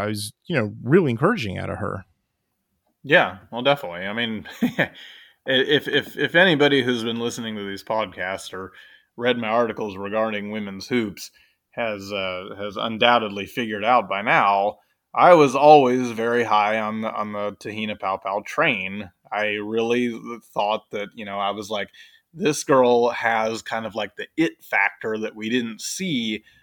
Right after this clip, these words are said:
Speaker 2: from the rest of that historic twenty twenty class." And it would always just kind of frustrate me 'cause I was like,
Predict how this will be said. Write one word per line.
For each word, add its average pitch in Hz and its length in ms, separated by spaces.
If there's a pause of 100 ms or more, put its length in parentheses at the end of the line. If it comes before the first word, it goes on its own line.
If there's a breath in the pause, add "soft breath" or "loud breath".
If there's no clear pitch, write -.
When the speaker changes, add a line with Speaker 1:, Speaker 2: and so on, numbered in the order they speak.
(120 soft breath)
Speaker 2:
from 107 160
the 107 100
rest 143 320
of 104 100
that 98 240 (220)
historic 104 540 (140)
twenty 101 320
twenty 98 320
class." 92 540 (540 soft breath)
And 107 320
it 113 220
would 117 160
always 147 340
just 117 160
kind 120 200
of 98 120
frustrate - 560
me 107 220
'cause 110 180
I 107 60
was 104 160
like, 98 240